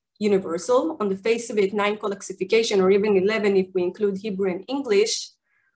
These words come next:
are not perceived as strong enough evidence. Uh, what I would like to, to claim is that one, the amount and the distribution of, of the pattern of the co-lexification for true and yes that we saw on the map,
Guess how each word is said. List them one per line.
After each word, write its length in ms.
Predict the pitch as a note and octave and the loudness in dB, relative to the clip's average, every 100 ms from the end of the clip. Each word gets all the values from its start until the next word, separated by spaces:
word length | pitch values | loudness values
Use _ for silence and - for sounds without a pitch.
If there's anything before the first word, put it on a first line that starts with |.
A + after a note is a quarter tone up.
| _ - | _ 0
are 60 | |
not 240 | G3 A#3+ B3 | 2 2 -2
perceived 600 | C#4 - B3+ A#3+ A3+ G3+ - | -2 0 0 -2 -2 -4 0
as 440 | G3 F#3+ F#3 - | 2 4 2 -4
strong 540 | - - A3 G#3+ A3 G#3 | -6 -4 0 0 0 0
enough 420 | G3+ G3 F#3 - - | 2 2 2 -2 -6
evidence. 680 | F#3+ F3+ E3+ - - - - _ _ _ _ _ - | -4 -2 -4 -8 -12 -12 -12 _ _ _ _ _ -6
Uh, 220 | F#3 F3+ | 0 0
what 220 | F3 G3+ | 2 2
I 40 | A#3+ | 4
would 160 | G#3 | 6
like 220 | F#3 G3 G3 | 4 2 -2
to, 80 | G#3 - _ - | -8 -8 _ -6
to 80 | G3 | -4
claim 360 | A3 B3+ C4 | 0 4 6
is 440 | G3+ F3+ F#3+ F#3 - | 6 6 4 2 0
that 300 | F3 E3+ - | 0 -2 -4
one, 500 | G3+ A3+ G#3 B3+ C#4 _ _ _ _ - _ | 2 4 4 2 -6 _ _ _ _ -20 _
the 180 | F#3 G#3 | 0 2
amount 460 | G#3 B3 C4 C4 - | 4 4 4 4 0
and 160 | A#3 A#3+ | -2 -2
the 80 | |
distribution 840 | A3 A3+ - G3+ G3+ A3+ - G#3+ G3 | -4 -6 -6 -4 -4 -4 -2 -2 -2
of, 240 | F#3 F3+ - | -4 -8 -6
of 180 | F#3 F3 - | -8 -6 -6
the 440 | F3 E3 D#3+ D#3+ - | -4 -4 -6 -8 -2
pattern 440 | G#3+ G3+ G3 E3 D#3+ | 2 2 2 -2 -2
of 100 | D#3+ | -4
the 80 | E3+ | -2
co-lexification 840 | F#3 F#3+ F#3+ F#3+ - F#3+ F#3 F3+ | 0 0 -4 -4 2 2 2 -4
for 80 | F#3 | -8
true 220 | - G3 | 2 4
and 120 | F#3+ | 4
yes 280 | G3+ G3 G3 | 4 2 -2
that 120 | F#3 | -4
we 60 | F#3+ | -4
saw 240 | - F3+ | -2 0
on 120 | F3+ | 2
the 40 | F#3 | 2
map, 320 | A3+ G#3+ | 2 0